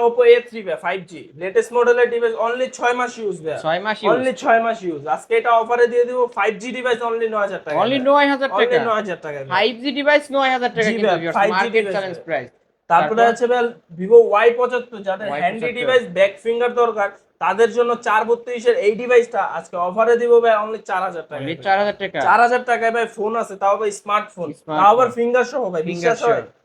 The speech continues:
Speaker 2: তারপর?
Speaker 1: তারপরে হলো Vivo ওয়াই এইটটি ফাইভ ভাই।
Speaker 2: ওয়াই এইটটি ফাইভ।
Speaker 1: জি, Vivo ওয়াই এইটটি ফাইভ, ছয় একশো আঠাশের ডিভাইস ভাই।
Speaker 2: হুম।
Speaker 1: আজকে এটা অফারে দিব ভাই only পঁয়তাল্লিশশো টাকা।
Speaker 2: চার হাজার পাঁচশো?
Speaker 1: চার হাজার পাঁচশো
Speaker 2: Only
Speaker 1: টাকা ভাই।
Speaker 2: চার হাজার পাঁচশো
Speaker 1: Only
Speaker 2: টাকায় পেয়ে যাবেন।
Speaker 1: চার হাজার পাঁচশো টাকা ভাই।
Speaker 2: ওকে, কিনলেই জিতবেন।
Speaker 1: হ্যাঁ। তারপরে আছে ভাই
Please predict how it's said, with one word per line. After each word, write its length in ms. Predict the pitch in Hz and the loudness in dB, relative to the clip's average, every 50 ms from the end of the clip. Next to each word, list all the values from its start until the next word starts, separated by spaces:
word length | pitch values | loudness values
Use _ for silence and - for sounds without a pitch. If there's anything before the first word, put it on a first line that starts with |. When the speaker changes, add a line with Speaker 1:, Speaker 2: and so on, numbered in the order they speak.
| _ _ _ _ _ _ - | _ _ _ _ _ _ -6
Speaker 2:
তারপর? 200 | 139 135 135 135 160 | -6 -6 -4 0 2
Speaker 1:
তারপরে 280 | 170 180 - 220 220 226 | 2 2 2 4 4 4
হলো 120 | 233 240 233 196 | 4 4 2 2
Vivo 160 | 220 233 247 247 220 | 4 4 6 6 8
ওয়াই 180 | 202 196 220 240 226 - 240 | 6 6 6 4 2 0 -4
এইটটি 260 | 262 220 - _ 294 262 214 | -6 -6 -10 _ -10 -6 -4
ফাইভ 140 | 240 226 185 165 180 | -4 -4 -4 -6 -6
ভাই। 140 | 160 143 147 | -8 -6 -6
Speaker 2:
ওয়াই 120 | 151 165 180 175 | -8 -8 -8 -10
এইটটি 180 | 170 - 180 160 - | -14 -14 -18 -16 -8
ফাইভ। 180 | 175 160 151 135 120 160 180 | -6 -6 -6 -6 -8 -6 -2
Speaker 1:
জি, 80 | 196 185 175 165 | -2 -2 -2 -2
Vivo 180 | 170 185 208 214 | 0 0 2 4
ওয়াই 140 | 220 226 240 233 233 | 4 6 6 6 4
এইটটি 220 | 226 220 _ 254 233 | 4 0 _ -8 -6
ফাইভ, 120 | 262 247 240 - - | -4 -4 -4 -6 -4
ছয় 180 | - 214 208 240 254 | 0 2 2 2 2
একশো 160 | 247 - - 262 240 | -2 -2 0 0 2
আঠাশের 280 | 240 240 233 240 233 196 214 | 2 0 -2 -2 -6 -8 -6
ডিভাইস 240 | 202 190 175 170 156 165 | -8 -8 -8 -10 -10 -12
ভাই। 100 | 147 127 - - _ _ _ _ | -14 -14 -14 -16 _ _ _ _
Speaker 2:
হুম। 200 | 135 127 135 156 170 151 170 | -16 -14 -14 -10 -4 -4 -4
Speaker 1:
আজকে 180 | 175 - - 226 | -4 2 2 2
এটা 120 | 220 240 233 233 233 | 4 6 6 6 6
অফারে 240 | 226 254 254 254 240 240 | 4 2 0 0 0 -2
দিব 100 | 254 254 254 262 | -4 -4 0 2
ভাই 100 | 254 233 226 240 | 2 2 2 0
only 200 | 247 254 269 269 - | -2 -4 -8 -12 -8
পঁয়তাল্লিশশো 540 | 254 262 247 247 262 262 247 233 220 - 214 190 | -6 -6 -4 -4 -6 -8 -8 -12 -12 -10 -8 -6
টাকা। 120 | 170 165 160 | -6 -4 -4
Speaker 2:
চার 80 | 165 175 | -4 -4
হাজার 160 | 175 190 - 196 196 | -4 -8 -4 -4 -4
পাঁচশো? 280 | 190 185 - - 175 147 123 196 | -4 -6 -8 -8 -8 -6 -2 0
Speaker 1:
চার 120 | 196 214 226 | 0 2 2
হাজার 180 | 226 240 240 240 240 226 | 2 2 0 0 2 -2
পাঁচশো 280 | 214 220 220 - 214 | -2 -2 -4 -4 -4
Speaker 2:
Only 80 | 208 180 | -2 -2
Speaker 1:
টাকা 120 | 165 156 | -2 -2
ভাই। 60 | - 196 | -2 -2
Speaker 2:
চার 100 | 185 180 | -2 -4
হাজার 160 | 185 190 185 - 185 | -6 -8 -10 -8 -8
পাঁচশো 200 | 175 165 - - | -8 -8 -8 -6
Speaker 1:
Only 60 | 175 | -6
Speaker 2:
টাকায় 120 | 160 180 202 | -4 -2 0
পেয়ে 140 | 226 220 - | -2 0 0
যাবেন। 40 | 240 | 0
Speaker 1:
চার 100 | 214 214 220 | 0 0 0
হাজার 180 | 214 220 214 214 208 | -2 -4 -6 -4 -6
পাঁচশো 260 | 190 - - - 156 143 131 | -6 -6 -6 -10 -10 -10 -10
টাকা 120 | 127 123 120 123 | -10 -10 -10 -10
ভাই। 80 | 131 131 | -10 -10
Speaker 2:
ওকে, 160 | 127 - 143 139 - | -10 -12 -14 -14 -10
কিনলেই 360 | 185 190 190 185 190 196 190 180 175 | -10 -10 -6 -4 -2 -2 -2 -2 -2
জিতবেন। 340 | 175 156 143 147 143 131 156 | -6 -6 -6 -8 -4 0 0
Speaker 1:
হ্যাঁ। 160 | 160 151 131 113 - _ _ _ _ _ - | 0 0 -2 -6 -10 _ _ _ _ _ 0
তারপরে 280 | 160 165 165 208 220 220 | 0 0 0 0 0 2
আছে 80 | 226 233 | 4 4
ভাই 100 | 240 | 6